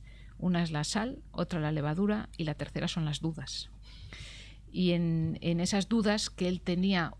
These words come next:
muy poquitas y de repente empieza a tener más, tiene que tomar una decisión.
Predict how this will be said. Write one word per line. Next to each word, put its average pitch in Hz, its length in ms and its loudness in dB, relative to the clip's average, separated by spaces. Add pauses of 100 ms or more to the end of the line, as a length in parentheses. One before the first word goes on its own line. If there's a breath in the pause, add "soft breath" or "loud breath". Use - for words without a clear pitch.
muy 208 160 6
poquitas 196 520 0
y 175 40 0
de 160 80 0
repente 170 500 -4
empieza 160 280 -4
a - 20 -6
tener 170 240 -2
más, 175 220 -2
tiene 156 200 -6
que 151 80 -8
tomar 151 240 -4
una 147 140 -4
decisión. 139 560 -4